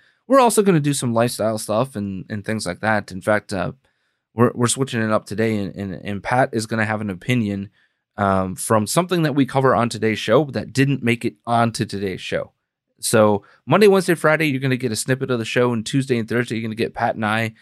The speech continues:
doing an off-the-cuff discussion of something that we had talked about on the show that didn't make it onto the show. Um, but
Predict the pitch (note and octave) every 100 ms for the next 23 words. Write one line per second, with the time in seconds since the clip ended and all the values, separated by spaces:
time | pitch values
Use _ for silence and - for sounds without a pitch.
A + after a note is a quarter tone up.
0 | _ _ C3 C3+ B2 A2+ - _ _ _
1 | - A#2 E3 - C3 C#3+ C3+ - A#2+ -
2 | B2 - B2 A#2 G2+ - D3 D#3 C#3+ A2+
3 | B2+ A#2+ A2+ A2+ A2 A2 G#2+ G2 G#2+ E2+
4 | - A#2 F#3 G3 _ _ - B2+ B2+ D#3
5 | C#3 C#3 C#3 B2+ _ C3 A#2 A2 - F#2+
6 | - - - _ _ _ _ _ _ _
7 | _ _ _ _ C3+ C3 A#2 G#2 - _
8 | _ _ _ _ _ _ - - _ B2+
9 | F3+ - -